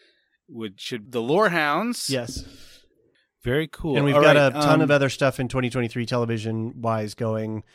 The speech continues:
Speaker 2: We're waiting for Wheel of Time, and we've got some Star Wars stuff. So, yeah, we've got a lot going on, actually.
Speaker 1: So, uh, search The Lorehounds.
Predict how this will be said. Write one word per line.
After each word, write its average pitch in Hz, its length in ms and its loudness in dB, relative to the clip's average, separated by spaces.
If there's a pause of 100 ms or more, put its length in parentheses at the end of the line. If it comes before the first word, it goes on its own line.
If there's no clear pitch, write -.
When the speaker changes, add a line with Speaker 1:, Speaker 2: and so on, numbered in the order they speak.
(200)
Speaker 2:
We're 123 120 -6
waiting 123 240 0
for 127 120 -4
Wheel 120 220 -2
of 107 80 -6
Time, 139 680 2
and 110 440 -6
we've 107 160 -10
got 107 240 -6
some 107 340 -10
Star 143 240 0
Wars 131 240 0
stuff. 123 260 -4
So, 113 220 -6
yeah, 110 260 -4
we've 131 140 -8
got 202 140 2
a - 20 2
lot 165 160 0
going 143 140 -2
on, 107 160 -6
actually. 92 320 -20 (680)
Speaker 1:
So, 196 720 4
uh, 156 200 8
search 208 380 -2
The 220 80 -2
Lorehounds. 165 920 -2